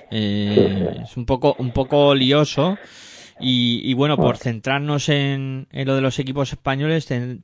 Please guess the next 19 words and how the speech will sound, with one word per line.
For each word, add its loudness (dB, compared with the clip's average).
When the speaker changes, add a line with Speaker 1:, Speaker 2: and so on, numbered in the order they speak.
Speaker 1:
tenemos 0
un -2
Bilbao 4
contra -2
Brose 0
Basket, 0
eh, -2
que -4
se -2
va 2
a 0
disputar 0
mañana -2
a -4
las -6
ocho 0
de 0
la -2
tarde. -2